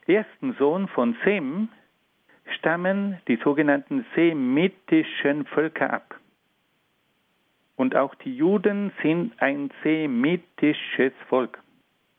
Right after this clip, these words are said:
Und wenn nun eine Bewegung entsteht gegen das semitische Volk der Juden, dann nennt man das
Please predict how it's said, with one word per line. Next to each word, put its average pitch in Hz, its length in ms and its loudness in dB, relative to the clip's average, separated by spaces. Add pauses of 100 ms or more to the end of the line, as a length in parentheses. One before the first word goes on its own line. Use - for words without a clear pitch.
(1160)
Und 117 220 -2
wenn 190 260 0
nun 190 400 0 (460)
eine 120 240 0
Bewegung 135 440 0
entsteht 123 540 -2 (800)
gegen 165 640 0
das 120 160 0 (400)
semitische 135 1160 0
Volk - 400 -4
der 107 120 0
Juden, 117 360 0 (960)
dann 101 240 0
nennt 143 320 -2
man 123 200 0
das 113 180 0